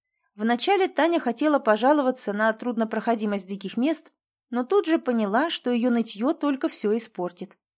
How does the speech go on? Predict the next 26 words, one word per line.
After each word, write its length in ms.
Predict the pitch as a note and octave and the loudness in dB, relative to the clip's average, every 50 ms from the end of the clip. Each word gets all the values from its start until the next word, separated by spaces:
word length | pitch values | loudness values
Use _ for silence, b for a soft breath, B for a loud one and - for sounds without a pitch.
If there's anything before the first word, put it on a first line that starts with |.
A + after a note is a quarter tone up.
| _ _ _ _ _ - | _ _ _ _ _ -6
Поэтому 460 | F#3+ F#3+ A3+ B3 B3 G#3+ F#3+ F#3+ F#3+ | -4 -2 -2 -2 -2 -2 -2 -2 -2
она 140 | G3+ A3 A3+ | 0 0 0
не 120 | A#3+ B3 | 0 0
стала 320 | - - - G3+ F3+ F3 | 0 0 2 2 0 0
конючить 580 | E3+ - F3+ F3+ G#3+ C#4+ D4+ - G#3 - - - _ _ - | -2 -4 -2 -2 0 -2 -2 -2 -6 -8 -10 -14 _ _ -8
и 100 | A#3+ A3+ | -8 -4
послушно 720 | A3+ A#3+ A#3 A#3 - - B3 C#4+ F4 F4 - - D#4+ D#4 | -2 0 0 0 0 0 0 2 2 0 0 -2 -4 -2
потопала 640 | - D4+ C#4+ C#4+ - - A#3+ B3+ - C4+ B3+ C4 C4 | 0 -2 -2 -2 0 0 0 0 2 2 2 2 2
следом 440 | - - G3+ G3+ G#3 G3+ G#3+ A3 | 0 -2 -2 -2 -2 0 0 0
за 140 | G#3+ G3 F#3+ | 0 0 -2
спутником. 640 | - - - F#3+ F#3 - F#3 F#3 - F#3 F#3 F#3 - _ _ _ _ _ _ _ _ _ - | -4 -6 -8 -8 -8 -8 -8 -8 -8 -8 -10 -10 -12 _ _ _ _ _ _ _ _ _ 0
Арджун 480 | A3 A#3+ A3+ A3+ A3+ E4 F#4+ F#4+ F4 - | 2 2 2 2 2 2 2 2 0 -2
уже 180 | C4 A#3+ A#3 D4+ | -2 0 2 4
не 120 | D4+ D#4 | 2 2
помнил 380 | C4 C#4+ C#4 A#3+ G#3+ F#3+ F3+ F3 | 2 4 2 2 2 2 -2 -2
сейчас, 540 | - - G3 - - G3 F3+ F3 - - - | -4 -4 -6 -4 -4 -4 -4 -4 -6 -8 -8
под 160 | - G3 G3+ | -6 -6 -2
каким 320 | - A3 A3 A3 C4 C4 B3 - - | -2 -2 0 0 0 0 0 0 0
именно 360 | C4 C#4 B3 G#3+ G3 F#3+ F3+ | 2 2 2 2 0 -2 -2
валуном 460 | F#3 G3+ G#3+ A3 A3+ A#3 A3 G3+ G3 | 0 0 2 2 2 2 2 0 0
они 160 | F#3 F#3 F#3+ | -2 -4 -4
нашли 360 | G3 G3+ G3+ G3+ - - G3+ F#3+ | -2 -2 -2 -4 -4 -6 -6 -6
в 100 | - - | -8 -8
прошлый 360 | - G3 F3+ - - G3+ F#3+ | -6 -6 -6 -4 -2 -2 -2
раз 200 | F#3 F3+ - - | -2 -2 -4 -6
вход, 340 | - - F#3+ F3+ F3 - | -8 -6 -6 -6 -6 -8